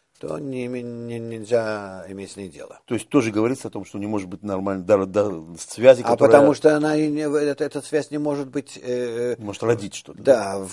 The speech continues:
Speaker 1: в, это, валяться она не по-, не, не, не в нашем мире. Да, она не позволяет, э, эм, быть полному контакту. Полный контакт, контакт, когда у тебя от совокупления пол-, есть последствия, э, беременность и так далее. А здесь этого быть не может.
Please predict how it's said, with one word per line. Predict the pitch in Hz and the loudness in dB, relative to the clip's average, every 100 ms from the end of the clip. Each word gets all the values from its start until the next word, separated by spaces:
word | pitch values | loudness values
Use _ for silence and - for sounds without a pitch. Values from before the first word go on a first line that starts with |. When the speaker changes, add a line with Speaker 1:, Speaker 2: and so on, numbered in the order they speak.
| - | -6
Speaker 1:
в, | 120 | 2
это, | 120 117 123 120 | 2 2 2 2
валяться | 123 123 139 147 - 110 | 0 0 2 2 0 -2
она | 113 | -4
не | 110 | -8
по-, | 120 | -8
не, | 120 117 | -10 -10
не, | - 120 | -12 -10
не | 123 113 | -10 -10
в | 113 | -6
нашем | 139 110 104 | -4 -4 -8
мире. | 92 82 - _ _ _ | -10 -14 -18 _ _ _
Да, | - 71 | -10 -8
она | 117 | -6
не | 117 | -8
позволяет, | 117 117 131 113 95 - - - | -4 0 0 0 -6 -14 -20 -18
э, | 82 78 82 85 _ _ _ _ _ | -16 -14 -16 -18 _ _ _ _ _
эм, | 85 95 92 92 92 90 90 87 - | -10 -10 -12 -16 -16 -18 -20 -20 -20
быть | - 98 117 - _ | -20 -16 -16 -16 _
полному | 131 120 107 107 | -2 -2 -4 -8
контакту. | 117 101 85 - 87 | -8 -8 -10 -12 -8
Полный | 131 139 131 | -4 -4 -4
контакт, | 127 151 135 - 143 | -4 -4 -4 -2 0
контакт, | - 143 175 - _ _ _ | 0 0 -2 -6 _ _ _
когда | - 113 131 | -12 2 2
у | 123 | 4
тебя | 127 127 | 2 2
от | 127 123 | 2 -2
совокупления | - 113 113 120 160 196 170 | -4 -6 -6 -6 -4 -4 -8
пол-, | 120 113 104 | -8 -8 -10
есть | 117 135 - | -8 -8 -4
последствия, | - 135 131 107 - - - - _ _ _ _ _ _ _ - | -4 -4 -6 -6 -10 -18 -20 -20 _ _ _ _ _ _ _ -20
э, | - - | -20 -8
беременность | 110 143 160 135 - | 2 4 4 -2 -8
и | - | -8
так | 107 | -8
далее. | 87 78 - - | -8 -14 -14 -18
А | - | -18
здесь | 98 135 - | -14 -12 -12
этого | 123 127 | -8 -6
быть | 113 117 | -6 -10
не | 113 | -12
может. | 95 - - _ | -14 -16 -20 _